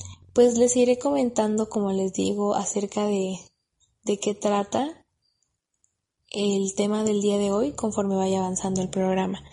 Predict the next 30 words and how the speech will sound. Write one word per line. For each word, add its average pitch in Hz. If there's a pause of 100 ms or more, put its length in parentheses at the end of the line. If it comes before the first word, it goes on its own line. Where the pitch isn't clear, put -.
(440)
Pero 311
recuerden 233
que 247
primero 240
vamos 226
con 233
los 262
saluditos. 208 (420)
Primero 220
para 214
nuestro 208
querido 208
director 208
y 302
productor 208
general, 196 (340)
quien 214
es 208
Luis 220
Gerardo 202
Martínez 202
García. 202 (260)
Le 220
mando 202
un 196
gran 190
abrazo 190
también. 196 (420)
Agradecerle, 208 (460)
pues, -